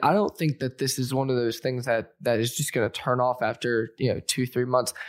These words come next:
I think that it could genuinely be hot inside the small cap world for, uh, the next six months. I, I still think that it's different than what we've seen, because what we've seen before was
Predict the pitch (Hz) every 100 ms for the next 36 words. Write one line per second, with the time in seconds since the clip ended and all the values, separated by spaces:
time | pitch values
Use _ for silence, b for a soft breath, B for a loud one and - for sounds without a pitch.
0 | B - 156 220 208 139 135 123 127 139
1 | 151 139 127 113 - 135 123 - 123 98
2 | 117 - 113 120 143 160 180 190 190 B
3 | B _ 160 147 135 127 127 _ _ _
4 | _ _ - 107 - 127 131 123 - 135
5 | 127 - 110 127 170 - - - 139 156
6 | 151 - 226 220 - 190 170 - 139 127
7 | 120 B B 147 131 - 156 147 165 165
8 | 139 117 - 127 123 131 127 123 120 -
9 | 131 165 175 143 135 127 131 139 143 -
10 | - 165 156 123 - 175 160 131 123 -